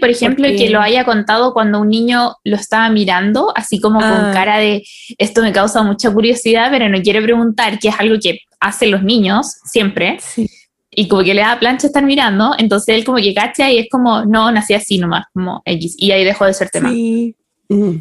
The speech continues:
Speaker 3: Sí,
Speaker 2: Sí, me
Speaker 3: entonces
Speaker 2: encantó eso.
Speaker 3: me encanta el papá de Juliana.
Speaker 2: Ujú.
Speaker 3: Ya, hablemos de
Speaker 1: Y
Speaker 3: todos los personajes.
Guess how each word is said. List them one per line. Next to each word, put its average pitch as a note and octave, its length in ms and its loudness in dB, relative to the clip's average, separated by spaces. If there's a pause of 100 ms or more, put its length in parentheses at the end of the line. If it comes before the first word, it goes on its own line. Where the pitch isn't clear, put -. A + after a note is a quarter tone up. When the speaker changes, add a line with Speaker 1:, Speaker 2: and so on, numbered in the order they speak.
(400)
Speaker 3:
Sí, C#3+ 60 2
Speaker 2:
Sí, B2 120 4
me G#2 80 2
Speaker 3:
entonces G#3 260 2
Speaker 2:
encantó B2+ 140 0
eso. G3+ 400 -4 (420)
Speaker 3:
me C3 100 2
encanta B2+ 300 -2
el B2 80 -2
papá B2+ 180 0
de B2 100 0
Juliana. B2 340 -4 (640)
Speaker 2:
Ujú. G#3 440 -2 (360)
Speaker 3:
Ya, C3 220 2
hablemos C#3+ 360 2
de - 120 2
Speaker 1:
Y - 20 -2
Speaker 3:
todos F3+ 140 4
los F3+ 100 0
personajes. D#3+ 520 -4